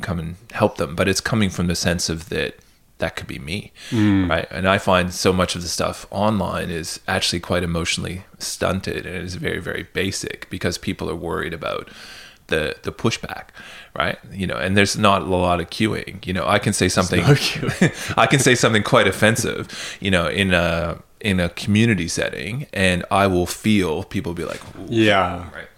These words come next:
Speaker 1: step out of shot, et cetera.
Speaker 2: Geographically, like, if you're
Speaker 1: Yeah.
Speaker 2: in a room,
Speaker 1: Yeah.
Speaker 2: yeah.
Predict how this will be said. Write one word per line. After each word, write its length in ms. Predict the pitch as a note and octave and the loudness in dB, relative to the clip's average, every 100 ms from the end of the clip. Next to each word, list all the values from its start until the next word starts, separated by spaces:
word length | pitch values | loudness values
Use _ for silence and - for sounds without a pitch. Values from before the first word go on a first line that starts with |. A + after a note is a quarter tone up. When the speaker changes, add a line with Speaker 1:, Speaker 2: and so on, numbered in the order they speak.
| - | -16
Speaker 1:
step 340 | - - D#2+ - | -10 -4 -4 -4
out 160 | - | -6
of 40 | - | -2
shot, 400 | - F2 - - - - | 0 2 0 -4 -12 -4
et 120 | - - | 0 4
cetera. 300 | F2+ E2+ - | 4 4 4
Speaker 2:
Geographically, 640 | A#2+ G#2+ G#2 G#2 F#2+ F#2+ | 6 6 4 2 -2 -2
like, 220 | F2+ G2 | 0 0
if 140 | G2 - | -2 0
you're 80 | G2 | 4
Speaker 1:
Yeah. 160 | G#2 | 4
Speaker 2:
in 60 | G2 | 2
a 40 | |
room, 260 | G2 F#2+ - | 0 -2 -2
Speaker 1:
Yeah. 100 | G2 | 2
Speaker 2:
yeah. 100 | B2 | 2